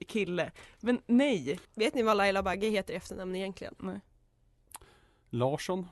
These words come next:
Speaker 1: Ja.
Speaker 2: Johansson.
Speaker 3: Johansson, ja.
Speaker 1: Ja, det är därför hon tog Bagge.
Speaker 3: Mm, fegt.
Speaker 1: Ja. Igen
Speaker 3: Ja.
Speaker 1: det här med efternamnen.
Speaker 3: Ja, klassisk
Speaker 1: Ja.
Speaker 3: person som, hon är så här litkär på Anders Bagge.
Speaker 1: Ja.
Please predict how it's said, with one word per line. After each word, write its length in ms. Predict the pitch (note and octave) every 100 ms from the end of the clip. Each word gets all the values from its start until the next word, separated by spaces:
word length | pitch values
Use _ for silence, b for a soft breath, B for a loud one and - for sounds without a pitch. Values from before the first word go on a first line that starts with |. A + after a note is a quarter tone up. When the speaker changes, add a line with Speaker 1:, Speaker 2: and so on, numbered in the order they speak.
| -
Speaker 1:
Ja. 180 | F3+ G3+
Speaker 2:
Johansson. 580 | A3+ G3+ F#3+ G3+ G#3+ G3
Speaker 3:
Johansson, 440 | B2 B2 A2+ A#2+ B2
ja. 140 | B2 D#3+
Speaker 1:
Ja, 0 |
det 60 | E3
är 40 |
därför 220 | D#3+ E3+ F3+
hon 120 | D#3+
tog 180 | F3 D#3
Bagge. 320 | D#3+ E3 E3 - -
Speaker 3:
Mm, 380 | C3+ B2 B2+ B2+ - -
fegt. 400 | - C3 - - _ -
Speaker 1:
Ja. 220 | F#3 A3+ - -
Igen 140 | C4 C#4+ E4+
Speaker 3:
Ja. 60 | G#3
Speaker 1:
det 60 |
här 100 | G#3+
med 120 | G3+
efternamnen. 640 | G#3 D#3 G#3+ C4+ B3 C#3 A2+
Speaker 3:
Ja, 180 | A#3
klassisk 360 | A#3 G#3+ A3 A#3
Speaker 1:
Ja. 40 |
Speaker 3:
person 440 | F#3+ E3 C#3+ C3+ C3
som, 320 | - C3 B2+ b b b
hon 120 | F3
är 40 |
så 100 | G3+
här 40 | F#3+
litkär 560 | F#3+ G3 D#3 - G3+
på 80 | D#3
Anders 180 | C3+ C3
Bagge. 360 | C3+ B2+ C3 A2+ -
Speaker 1:
Ja. 140 | C#4+